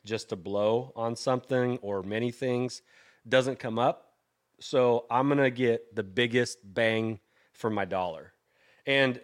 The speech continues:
and it's funny, the poll results, this is over a hundred people, uh, twenty-five percent, so a fourth of the people said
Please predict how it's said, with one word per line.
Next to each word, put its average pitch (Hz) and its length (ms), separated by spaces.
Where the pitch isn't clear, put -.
and 131 140
it's 123 140
funny, 160 220
the 120 120
poll 165 460
results, 123 920
this 131 100
is 139 120
over 127 220
a 110 60
hundred 117 280
people, 107 480
uh, 113 360
twenty-five 170 520
percent, 139 500
so 101 440
a 104 120
fourth 160 480
of 147 100
the 139 80
people 135 380
said 101 400